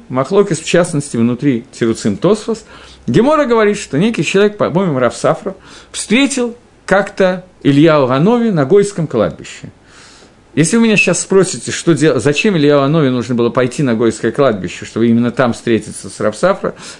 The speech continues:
я вам отвечу, я не знаю. Больше ему нечем было заняться. Их вейс. Для меня это загадка уже много лет. Но, тем не менее, именно там встретил он Ильяу Ганови и задал ему вопрос. «Каген, что ты делаешь, Бебейт Кварот?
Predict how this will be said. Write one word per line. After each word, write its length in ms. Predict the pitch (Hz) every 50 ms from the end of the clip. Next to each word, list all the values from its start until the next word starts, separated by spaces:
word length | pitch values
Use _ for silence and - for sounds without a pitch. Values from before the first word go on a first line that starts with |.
| - -
я 100 | 123 139
вам 120 | 143 131
отвечу, 380 | 113 - 143 143 143 - - 117
я 80 | 117
не 100 | 117 113
знаю. 340 | 90 92 90 80 69 - - - - - - _
Больше 320 | - 127 160 170 165 - 131
ему 80 | 123
нечем 320 | 123 123 120 - - 117 107
было 160 | 113 107 104
заняться. 440 | 98 104 98 92 90 92 - - 139
Их 160 | 135 - -
вейс. 260 | 101 87 85 - -
Для 160 | 110 110 123
меня 180 | 135 151 165 165
это 160 | 151 - 113
загадка 440 | 98 120 113 107 135 - - - 110
уже 140 | 101 107 110
много 280 | 107 110 107 92 101
лет. 180 | 87 85 - - - - - - - - - -
Но, 220 | 139 170 208 208 202
тем 260 | - - 254 262 254
не 100 | 247 240
менее, 380 | 240 240 240 214 190 160 - - -
именно 360 | 233 247 226 220 196 185 -
там 240 | - 208 202 190 165
встретил 460 | - - 175 170 160 - - 127 117
он 140 | 117 113 113
Ильяу 300 | 120 135 139 139 147 156
Ганови 320 | 185 226 285 294 277 262
и 20 |
задал 300 | 220 220 262 262 262 262
ему 100 | 262 254
вопрос. 460 | 262 254 240 - 240 214 175 - - - _ _ - _ _ _ _ _ -
«Каген, 340 | 170 170 175 240 254 214 -
что 260 | - - - 220 226
ты 120 | 214 220
делаешь, 380 | 165 151 202 202 196 190 160 151
Бебейт 340 | 151 147 131 156 156 156 -
Кварот? 360 | - 139 127 104 87 -